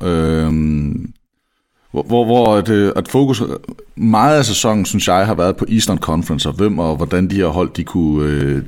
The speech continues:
de ligesom kunne matche op mod hinanden, og var der nogen, der ligesom kunne, kunne lege med i starten for mig med Cleveland, og så med Boston, og, og nu er det jo faktisk dem, der skal prøve at se, om de kan hente, øh, Toronto. Jeg synes, den har været spændende,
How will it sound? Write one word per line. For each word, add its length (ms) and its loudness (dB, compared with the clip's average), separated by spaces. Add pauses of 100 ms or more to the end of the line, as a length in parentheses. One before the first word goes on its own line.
de 60 -2
ligesom 260 0
kunne 220 -2
matche 300 -2
op 200 -2
mod 160 0
hinanden, 420 0
og 140 -2
var 140 2
der 100 0
nogen, 340 0
der 80 0
ligesom 300 -4
kunne, 240 -4 (1000)
kunne 200 2
lege 220 4
med 420 4
i 60 2
starten 440 0
for 120 -4
mig 240 2
med 180 0
Cleveland, 540 2
og 60 -2
så 120 -2
med 120 0
Boston, 600 0
og, 200 0
og 80 2
nu 100 4
er 40 4
det 80 2
jo 60 2
faktisk 420 -4
dem, 160 2
der 80 0
skal 160 -4
prøve 140 -2
at 60 0
se, 100 -2
om 80 0
de 140 -6
kan 100 -4
hente, 280 0
øh, 300 0
Toronto. 380 -4
Jeg 100 0
synes, 120 -4
den 100 0
har 80 2
været 120 -2
spændende, 380 0